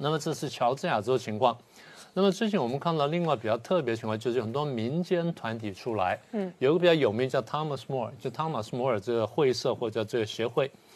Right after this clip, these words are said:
Speaker 1: 这个协会呢，他们做了一些研究，他们说几件有趣的事情。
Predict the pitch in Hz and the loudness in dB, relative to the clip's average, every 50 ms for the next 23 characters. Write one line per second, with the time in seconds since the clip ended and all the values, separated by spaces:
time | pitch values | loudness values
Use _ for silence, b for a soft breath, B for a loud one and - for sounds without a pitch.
0 | B B B B B B B - - 208 202 - - 147 156 160 - 190 165 135 | B B B B B B B 2 4 4 4 4 2 0 0 0 0 0 0 0
1 | 110 113 - 156 160 160 - 165 147 120 143 147 135 120 104 98 104 113 135 156 | 0 0 0 -2 -4 0 2 2 2 2 2 0 0 0 -2 -2 -2 -2 -4 0
2 | - 175 156 - 147 151 156 - 170 151 139 - 117 117 143 147 127 107 98 98 | 0 0 0 0 -2 -4 -4 -4 -4 -6 -4 -4 -6 -4 -2 -2 -2 -2 -4 -4
3 | - 147 135 120 - 131 113 - 104 90 | -4 -4 -4 -4 -4 -6 -6 -6 -8 -10